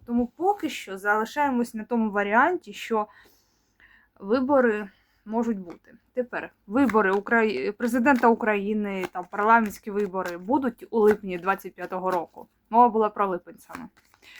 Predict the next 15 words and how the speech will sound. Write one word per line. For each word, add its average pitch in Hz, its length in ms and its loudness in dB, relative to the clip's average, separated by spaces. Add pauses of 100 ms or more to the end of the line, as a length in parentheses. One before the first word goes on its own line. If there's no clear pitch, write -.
(280)
Вибори 208 320 0
президента 214 520 -2
України, 180 760 -6 (380)
парламентські 190 540 -6
вибори 170 420 -10
там - 200 -20 (300)
будуть 247 340 -4
у 226 40 2
липні 247 300 0
двадцять 165 260 -8
п'ятого 190 360 -10
року. 165 320 -10 (1500)
Десятка 247 500 0
жезлів – 180 360 -2
ні. 190 280 -4